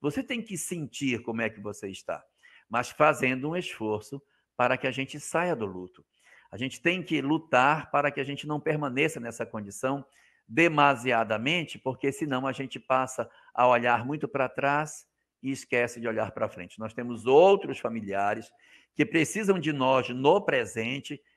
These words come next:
e isso exige que a gente, depois de um período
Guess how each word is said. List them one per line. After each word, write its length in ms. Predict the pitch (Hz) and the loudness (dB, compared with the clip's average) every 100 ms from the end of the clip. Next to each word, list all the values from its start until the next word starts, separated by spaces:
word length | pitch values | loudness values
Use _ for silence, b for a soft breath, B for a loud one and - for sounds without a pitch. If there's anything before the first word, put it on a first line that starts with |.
| - | -12
e 220 | 123 123 | -6 -6
isso 220 | 127 147 | -6 -2
exige 580 | 143 113 123 170 151 143 | -2 -2 -6 -4 -6 -6
que 120 | 135 | -2
a 80 | 131 | -2
gente, 360 | 120 131 123 113 | 0 -6 -6 -6
depois 380 | 120 123 143 | -4 0 -2
de 60 | 139 | -2
um 100 | 131 | -6
período 760 | - 147 156 233 220 139 120 | 0 2 2 -2 -2 -2 -4